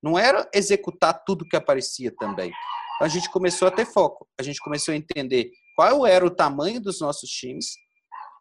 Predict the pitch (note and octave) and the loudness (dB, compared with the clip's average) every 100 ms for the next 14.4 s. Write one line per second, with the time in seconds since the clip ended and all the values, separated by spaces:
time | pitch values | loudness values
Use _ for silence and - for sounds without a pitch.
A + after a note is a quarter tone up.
0 | _ - F#3+ - F#3 F3 G#3+ C4+ B3+ - | _ -6 -6 -4 2 2 2 -2 -6 -8
1 | A3+ - - - C#4+ D#4+ - D3 G#3+ C4+ | -10 -10 -12 -4 -4 -2 0 4 4 4
2 | - G3 F3 D#3+ D3 D3+ C#3 B2+ - C3+ | 2 0 0 -4 -6 -8 -10 -12 -4 -2
3 | C3 B2+ - - B2+ A#2+ A#2 A2 - A2+ | -2 -4 -10 -10 -12 -8 -8 -8 -2 0
4 | G#2 F#2 - _ _ _ - - B3 C4 | 0 -2 -4 _ _ _ -20 -6 0 0
5 | A#3+ A#3 A#3+ C4+ A3 F#3 E3+ E3 C#3+ D3+ | 2 2 4 2 4 4 2 -2 -2 -4
6 | A3 G3 D3+ D3 C#3 - G3 G3+ G#3 _ | 0 0 0 -2 -4 2 2 0 -12 _
7 | _ - D#3+ - F#3+ G3 G3 F3+ E3+ - | _ 0 2 4 2 2 0 -2 -2 -4
8 | F3+ F3 D#3 - - - - - A#3 A#3+ | -2 -4 -6 -12 -20 -20 -10 0 0 2
9 | G#3+ D#3+ D#3+ G#3 A#3+ - _ - G#3 G#3+ | 4 6 4 2 -2 -8 _ -8 -8 -4
10 | F#3+ F3+ F#3 - G#3+ G#3 F3 E3 F#3+ A#3 | 0 0 0 -8 -10 -8 -8 -8 -6 -6
11 | - _ _ _ - F3+ F#3+ G#3+ G#3 G#3 | -6 _ _ _ 2 4 4 2 0 0
12 | G3 F#3 D#3+ - D3+ E3+ F#3 D#3+ D#3 D#3+ | 2 2 0 -2 -6 0 4 4 2 -4
13 | - - E3 - F#3 G3 F#3+ - _ A#3 | -4 -8 -8 0 4 4 2 -4 _ -2
14 | C#4 - - - | -2 -4 -6 -10